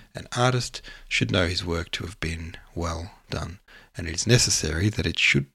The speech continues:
meet with sufficient appreciation, though indeed it is open to doubt if the vain fumes that arise from the newspapers when the new ma-, masterpiece is published be of any good to anybody.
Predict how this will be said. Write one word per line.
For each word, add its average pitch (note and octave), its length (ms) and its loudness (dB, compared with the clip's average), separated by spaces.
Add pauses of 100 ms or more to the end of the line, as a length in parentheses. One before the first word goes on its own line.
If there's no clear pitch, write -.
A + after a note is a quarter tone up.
meet - 280 -2
with F#2+ 120 -6
sufficient - 500 0
appreciation, F#2 720 0
though F#2+ 200 4
indeed A#2 460 4
it A2+ 100 -4
is G2+ 260 0
open A#2+ 300 0
to F2+ 100 -4
doubt F2+ 340 0 (600)
if C#3+ 120 2
the G#2 120 2
vain F#2+ 280 2
fumes A2 440 4
that F#2 100 2
arise F#2 380 4
from F2 160 0
the E2+ 100 -4
newspapers F2 580 -2
when E2+ 200 -6
the E2 60 -8
new F2+ 380 -4 (200)
ma-, F2+ 300 -4 (140)
masterpiece G#2+ 720 -2
is G#2+ 160 -6
published - 520 2 (480)
be F#2+ 360 2 (680)
of - 140 -6 (120)
any G2 180 0
good F#2 360 0 (400)
to E2 120 -6
anybody. F2 440 -4